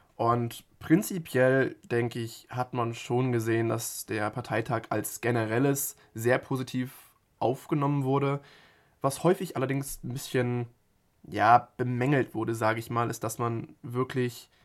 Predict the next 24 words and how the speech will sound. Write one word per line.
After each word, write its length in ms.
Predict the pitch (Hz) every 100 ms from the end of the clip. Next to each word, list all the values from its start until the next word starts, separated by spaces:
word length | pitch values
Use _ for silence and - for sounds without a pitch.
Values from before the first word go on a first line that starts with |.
| _ _
nur 520 | 131 131 151 175 165
über 260 | 151 131 135
Charakterzüge 760 | 131 123 120 - 117 - 117
gesprochen 400 | 113 110 107 107
hat 100 | 110
oder 180 | 104 110
sehr 200 | 113 120
viel, 280 | 120 117 -
nur, 440 | 98 - 139 143 131
nur 140 | 127
wär 140 | 117
auch 120 | - -
falsch, 240 | 90 -
aber 160 | 123 123
sehr 140 | 131
viel 260 | 135 170 165
über 180 | 135 131
Charakterzüge 580 | 135 123 - 117 117
gesprochen 360 | 113 - - 117
hat. 80 | 110
Das 120 | 123
heißt, 180 | 123 -
man 80 | 120
hat 180 | 131